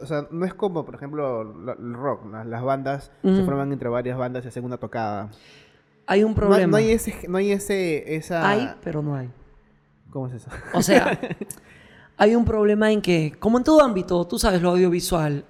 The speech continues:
Speaker 2: actores, youtubers, hay confrontaciones, ¿no? Que yo quiero salir solo, yo quiero hacer esto, hay celos, envidias, pero no lo digo que sea por el género urbano, o sea,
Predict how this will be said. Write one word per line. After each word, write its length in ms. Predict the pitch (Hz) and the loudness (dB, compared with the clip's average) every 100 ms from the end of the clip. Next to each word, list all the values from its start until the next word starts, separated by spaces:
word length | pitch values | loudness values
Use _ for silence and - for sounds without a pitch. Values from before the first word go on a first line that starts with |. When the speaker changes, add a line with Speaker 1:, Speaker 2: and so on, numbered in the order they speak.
| _ | _
Speaker 2:
actores, 880 | - 165 - 170 156 151 143 139 - - | -8 -6 -2 -2 0 -2 -4 -8 -12 -4
youtubers, 580 | 214 180 196 170 160 - - - _ _ | -2 4 4 4 0 -8 -18 -20 _ _
hay 140 | 214 220 | -2 2
confrontaciones, 960 | 254 233 220 190 170 - 202 170 139 | 0 0 -2 -2 -2 2 2 2 2
¿no? 180 | 151 214 | 0 0
Que 100 | 208 | 0
yo 120 | 190 | -2
quiero 200 | 180 202 | -2 -2
salir 340 | 185 165 175 165 | -2 -4 -4 -4
solo, 600 | - 190 190 180 175 170 - - - | -2 2 4 4 2 -2 -10 -12 -4
yo 120 | 180 | 0
quiero 180 | 202 196 | 0 0
hacer 200 | 185 180 | 0 0
esto, 400 | 185 180 185 185 | 0 -2 -2 -2
hay 120 | 196 | 0
celos, 400 | - 208 185 180 | 2 2 2 0
envidias, 300 | 175 180 175 | 2 2 2
pero 140 | 175 | -2
no 120 | 196 | 0
lo 80 | 247 | 2
digo 200 | 254 254 | 4 2
que 100 | 220 | 0
sea 140 | - 202 | -2 -2
por 120 | 208 | -2
el 100 | 175 | -4
género 280 | 147 185 202 | -4 0 2
urbano, 300 | 151 170 180 | 2 2 0
o 40 | 147 | -2
sea, 180 | 156 | -6